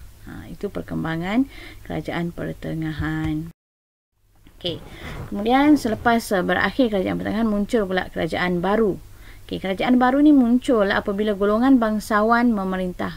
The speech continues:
Mesir. Ha, kalau dulu dia bukan bangsawan, dia tak, tak terkenal sebagai bangsawan sangatlah. Okey, ha, so kali ni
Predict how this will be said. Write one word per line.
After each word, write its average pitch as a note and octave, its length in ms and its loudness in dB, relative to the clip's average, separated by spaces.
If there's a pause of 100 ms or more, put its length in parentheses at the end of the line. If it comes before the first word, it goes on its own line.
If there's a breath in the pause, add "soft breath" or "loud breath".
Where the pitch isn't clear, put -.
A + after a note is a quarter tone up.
Mesir. E3 880 -2 (560 loud breath)
Ha, - 400 -10 (320)
kalau E3+ 240 -6
dulu F#3 240 -2
dia G3+ 240 0
bukan F3 240 -4
bangsawan, D#3+ 800 -4
dia F3 80 -2
tak, - 320 -8
tak - 240 -10
terkenal E3+ 240 -4
sebagai D#3+ 240 -6
bangsawan E3+ 400 -6
sangatlah. F#3+ 320 -4 (480 loud breath)
Okey, A#3+ 240 0 (240)
ha, E3 80 -4
so E3+ 160 -6
kali F3+ 240 -2
ni C4+ 320 4